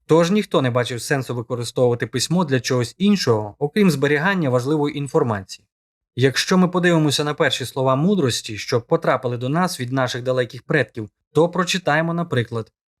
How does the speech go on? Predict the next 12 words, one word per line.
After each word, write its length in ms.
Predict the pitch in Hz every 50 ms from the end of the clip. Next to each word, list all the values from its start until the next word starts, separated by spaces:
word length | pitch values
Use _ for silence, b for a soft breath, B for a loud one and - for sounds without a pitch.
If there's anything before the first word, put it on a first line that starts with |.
| _
"Двадцять 440 | - 123 160 190 185 185 - 175 156
дев'ять 300 | 151 165 160 156 156 156
тисяч 380 | - 156 147 - 135 123 - 127
вісімдесят 600 | 123 120 120 - 131 127 127 120 - 147 131 123
шість 360 | - - 165 175 170 - -
мірок 360 | 135 147 160 165 170 165 -
ячменю, 600 | 147 165 - - - 127 117 117 113 113 107 - _ _
тридцять 400 | _ - 147 139 - - 131 120
сім 240 | - - 131 123 120
місяців 580 | 135 160 170 170 - 165 - - 170 170 170 - _ _ _
кушим". 540 | _ - 170 165 - - 131 110 101 92 92 - _ _ _ _ _ _ _ _ _ _ _ _ _ _ _ _
Найімовірніше, 1120 | 131 131 143 135 135 - 156 143 143 143 156 202 233 196 190 147 123 - - - 113 104